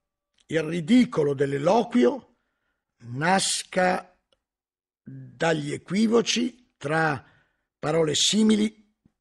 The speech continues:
per cose diverse e, e diverse per cose simili, dalla garrulità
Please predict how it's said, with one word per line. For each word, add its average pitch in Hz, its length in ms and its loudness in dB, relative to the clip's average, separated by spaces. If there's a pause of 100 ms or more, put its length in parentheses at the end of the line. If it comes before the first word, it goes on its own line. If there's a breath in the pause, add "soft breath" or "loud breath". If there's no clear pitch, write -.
(100)
per 135 160 -8
cose 151 260 -2
diverse 208 840 -2 (680)
e, 180 500 0 (480)
e 156 120 -2
diverse 202 680 2
per - 320 -4
cose 175 280 0
simili, 95 540 -8 (720)
dalla 143 720 -2 (220)
garrulità 175 1700 -2